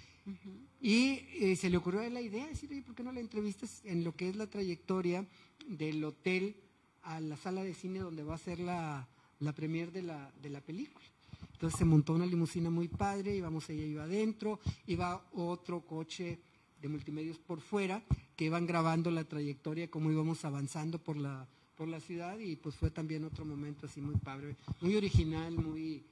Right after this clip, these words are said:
Speaker 2: muy, este, entrañable para mí.
Speaker 1: Pues yo creo que aquí cabe el, el dicho que dice, la vida es el libro de los hechos, no de los intentos.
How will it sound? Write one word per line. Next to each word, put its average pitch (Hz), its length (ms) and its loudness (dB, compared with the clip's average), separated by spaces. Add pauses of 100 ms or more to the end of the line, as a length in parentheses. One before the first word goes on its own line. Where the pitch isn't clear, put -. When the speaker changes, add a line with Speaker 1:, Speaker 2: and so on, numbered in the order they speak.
(280)
Speaker 2:
muy, 151 200 -4
este, 135 680 -8
entrañable 147 760 -2
para 131 280 -16
mí. 131 120 -14 (840)
Speaker 1:
Pues 214 200 -2 (460)
yo 208 140 0
creo 240 120 0
que 240 80 0
aquí 233 180 -6
cabe 220 320 0
el, 185 220 -8 (180)
el 190 160 -2
dicho 214 340 -4
que 220 80 -8
dice, 208 300 12
la 208 200 0
vida 208 280 -4
es 226 160 6
el 202 140 10
libro 208 340 -2
de 196 100 0
los 185 300 -6
hechos, - 580 -14 (460)
no 180 180 4
de 226 100 6
los 240 200 4
intentos. - 760 0